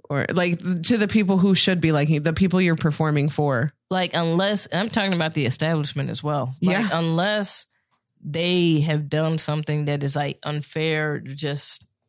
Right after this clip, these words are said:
Speaker 2: bullshit, which means that probably don't host comedy there again then anyway.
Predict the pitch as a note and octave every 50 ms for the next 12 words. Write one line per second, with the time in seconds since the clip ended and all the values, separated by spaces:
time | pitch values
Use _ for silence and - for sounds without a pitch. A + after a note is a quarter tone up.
0 | _ _ _ _ _ _ _ _ _ - C3 C#3 C#3 D3+ E3 F3 - - G#3 G#3
1 | A3 A#3+ A#3 _ _ _ _ _ _ _ - - E3+ D#3+ - F3 E3+ E3+ E3+ D#3+
2 | D#3 D#3+ D3 A#2+ G2+ - _ _ D3 C3 - - F#3 E3 E3+ E3+ D#3+ D3+ D3+ D3+
3 | D#3 D3+ C#3+ E3 D3 C#3+ - - E3 D3+ D3 D3 C#3+ D3 C#3+ C#3+ C#3+ C#3 C#3 C#3
4 | C#3+ C#3+ D3 C#3+ C#3+ C#3+ C#3+ C#3 C#3+ D3 C#3+ C#3 C#3 C3 - C#3+ C#3+ D3+ D3+ D3+
5 | F3 F3+ F#3+ G#3 G#3